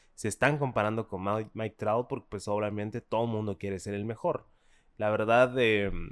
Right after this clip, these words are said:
es, me encanta mucho el talento nuevo que estamos viendo y, y, y hace divertido el juego, ¿no? Al final de cuentas,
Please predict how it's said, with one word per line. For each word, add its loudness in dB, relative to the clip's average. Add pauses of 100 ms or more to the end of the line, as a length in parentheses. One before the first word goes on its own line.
(580)
es, -6
me 2
encanta 0
mucho -2
el -8
talento 0
nuevo 2
que -10
estamos -4
viendo -4 (440)
y, -16 (100)
y, -14
y -2
hace -4
divertido 0
el 0
juego, 2
¿no? 0
Al 0
final -2
de -6
cuentas, -2